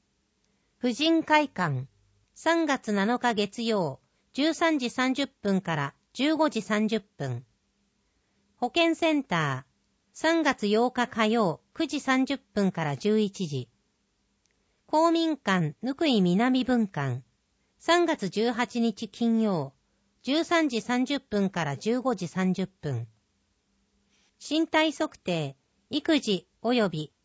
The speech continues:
保健栄養相談、母乳相談。対象、乳幼児、妊産婦。その他、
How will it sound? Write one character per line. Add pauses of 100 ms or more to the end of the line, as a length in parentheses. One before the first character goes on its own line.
保
健
栄
養
相
談、 (300)
母
乳
相
談。 (840)
対
象、 (120)
乳
幼
児、 (340)
妊
産
婦。 (880)
そ
の
他、